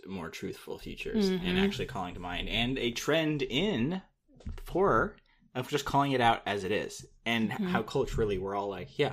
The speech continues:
Speaker 1: that's exactly how it is." Wow, okay, that's pretty spooky. And we watched, we watched a spooky movie.
Speaker 2: Oh, we also did watch Ready or Not in preparation for this episode. We each saw it in theaters, but
Speaker 1: Mm-hmm.
Speaker 2: not together.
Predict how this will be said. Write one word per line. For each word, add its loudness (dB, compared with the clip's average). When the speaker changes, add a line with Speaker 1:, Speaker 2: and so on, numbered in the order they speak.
Speaker 1:
that's -14
exactly -8
how -10
it -12
is." -16
Wow, -6
okay, -16
that's -12
pretty -8
spooky. -10
And 8
we 6
watched, 0
we -2
watched -4
a -6
spooky -8
movie. -4
Speaker 2:
Oh, 10
we 10
also 8
did 6
watch 4
Ready 4
or 0
Not 4
in 6
preparation 2
for -2
this -4
episode. 0
We 2
each 4
saw 4
it 0
in 4
theaters, -2
but 0
Speaker 1:
Mm-hmm. 2
Speaker 2:
not 2
together. -6